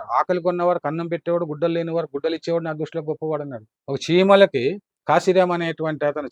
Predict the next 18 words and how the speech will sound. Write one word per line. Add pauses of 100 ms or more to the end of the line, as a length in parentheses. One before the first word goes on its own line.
చీమలకు, (100)
చీమలకు
చక్కెర
వేస్తే (500)
ఆ (120)
చీమల
స్వరూపాలన్నీ
కూడా
బాబా, (220)
బాబా
సంతృప్తి
పడతాడని
వేశాడు. (760)
మీరు
ఒక
కుక్కకు
అన్నమే
వేసి,